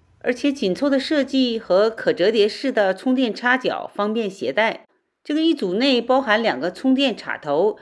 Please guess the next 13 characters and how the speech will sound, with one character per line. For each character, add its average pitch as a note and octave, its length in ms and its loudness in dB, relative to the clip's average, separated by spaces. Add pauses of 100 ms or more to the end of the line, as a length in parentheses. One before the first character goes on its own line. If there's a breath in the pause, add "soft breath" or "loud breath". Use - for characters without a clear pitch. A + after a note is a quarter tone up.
(140 loud breath)
以 E3+ 120 -8
及 G#3 220 -4
两 D#3+ 260 0
个 F#3+ 200 2
六 C4+ 200 0
英 B3 220 -2
尺 C#3 240 -12
长 C#3+ 380 -6
的 E3 240 0
充 B3 200 -6
电 A#3 200 -2
电 A#3+ 160 -4
线。 A#3+ 300 -2